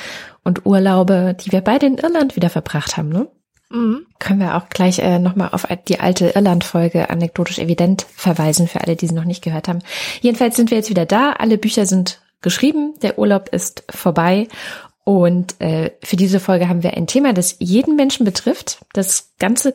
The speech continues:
Speaker 1: Gemeinschaften, ganze Gesellschaften, das Internet, also irgendwie die ganze Welt betrifft, und zwar das Thema Erinnerung. Und das ist ein Thema, das du, lieber Alex, ausgesucht hast. Warum eigentlich?
Speaker 2: Es gibt eigentlich tausend Gründe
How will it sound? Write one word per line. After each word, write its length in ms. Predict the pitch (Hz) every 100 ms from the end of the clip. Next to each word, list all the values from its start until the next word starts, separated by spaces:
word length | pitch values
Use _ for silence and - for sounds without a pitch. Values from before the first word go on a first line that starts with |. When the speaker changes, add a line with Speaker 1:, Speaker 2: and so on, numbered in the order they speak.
| -
Speaker 1:
Gemeinschaften, 920 | 196 185 185 254 - 226 - - 185
ganze 260 | 185 196 208
Gesellschaften, 1200 | 190 180 - - 285 - - 190 - - 185 180 -
das 340 | 202 - - -
Internet, 760 | 240 320 - 214 175 175 180
also 200 | - 190 208
irgendwie 400 | 233 226 214 220 - - - -
die 60 |
ganze 360 | 226 269 294 208
Welt 300 | 185 196 -
betrifft, 480 | 180 - 170 - -
und 240 | 156 -
zwar 500 | - - 156 170 247
das 360 | 170 151 - -
Thema 420 | 180 160 156 147 -
Erinnerung. 1040 | 165 - _ - 175 170 151 147 143 196 - - - - - -
Und 160 | - 196
das 140 | 208
ist 80 | 226
ein 120 | 220
Thema, 220 | 190 220 190
das 200 | 165 -
du, 140 | 254
lieber 260 | 262 180 -
Alex, 280 | 165 160
ausgesucht 500 | - 151 - 151 151
hast. 300 | 175 185 - - -
Warum 420 | 202 180 156 147 - -
eigentlich? 580 | 143 147 139 147 - - _ _ _ _ _ _ _ _ - - - _ -
Speaker 2:
Es 140 | 220 -
gibt 220 | 254 -
eigentlich 340 | 220 214 208
tausend 480 | - 214 214 214 208
Gründe 600 | 208 202 202 185 190 196